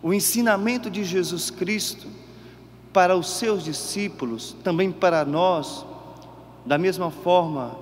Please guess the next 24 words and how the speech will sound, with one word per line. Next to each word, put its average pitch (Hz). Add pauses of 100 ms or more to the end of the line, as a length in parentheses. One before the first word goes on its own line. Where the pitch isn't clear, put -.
amados 143
irmãos 135
e 135
irmãs, 143 (540)
que 190
ele 151
ensinou 175
aos 156
seus 156
discípulos, 160
ele 135
ensina 139
nos 139
dias 135
de 120
hoje 131
a 123
cada 131
um 127
de 120
nós. 92 (720)
Ele 151
não 151
faz 127